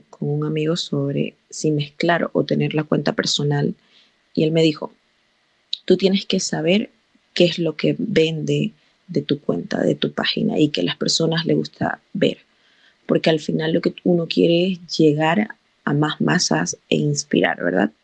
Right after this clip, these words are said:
Entonces yo le dije, "Sí, a las personas les gusta mucho, eh, cuando yo subo una foto mía, pues porque saben quién soy". Pero entonces él me dijo, "No, no desligues tu cuenta personal de tu cuenta de fotografía", porque lo pensaba hacer. Entonces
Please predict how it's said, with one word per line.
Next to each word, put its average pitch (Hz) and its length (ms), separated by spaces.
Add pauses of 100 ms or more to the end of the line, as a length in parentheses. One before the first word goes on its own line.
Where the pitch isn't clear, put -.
(560)
Entonces 147 580 (720)
yo 160 100
le 180 100
dije, 180 160
"Sí, 190 240
a 160 60
las - 140
personas 165 460
les 190 120
gusta 196 300
mucho, 180 560 (560)
eh, 143 280
cuando 147 240
yo 151 100
subo 180 220
una 156 100
foto 156 240
mía, 220 340
pues - 180
porque - 260
saben 160 280
quién - 180
soy". - 280 (100)
Pero - 120
entonces 170 320
él - 80
me 180 100
dijo, 180 160
"No, 214 300
no 180 200
desligues 185 680
tu - 140 (140)
cuenta 190 460
personal 208 600
de 180 120
tu - 160
cuenta 156 760
de 156 120
fotografía", - 640
porque - 280
lo - 100
pensaba - 400
hacer. 87 300 (220)
Entonces 151 880